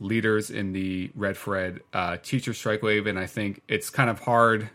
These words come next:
to believe, but that was three years ago, which I don't know if that feels like a long time ago or a short time ago, but, um, and, you know, it's, you can't,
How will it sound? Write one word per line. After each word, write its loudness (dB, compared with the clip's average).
to 2
believe, 0
but 0
that 0
was -4
three -4
years -2
ago, 0
which -6
I 0
don't 4
know 4
if 0
that 2
feels 0
like -4
a -4
long 0
time 2
ago 4
or 0
a -6
short -4
time 0
ago, -2
but, -4
um, 2
and, 8
you 12
know, 10
it's, 0
you -2
can't, 2